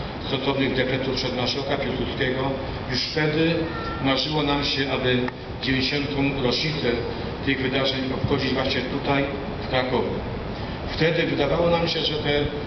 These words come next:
nasze marzenia są mało realne. Dzisiejsza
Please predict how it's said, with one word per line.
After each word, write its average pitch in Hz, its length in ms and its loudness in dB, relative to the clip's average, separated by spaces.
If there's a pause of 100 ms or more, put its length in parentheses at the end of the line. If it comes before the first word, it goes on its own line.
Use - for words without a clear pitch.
(120)
nasze 151 260 2
marzenia 143 440 0 (220)
są 139 60 2 (500)
mało 131 260 2
realne. 107 280 2 (1200)
Dzisiejsza 185 460 0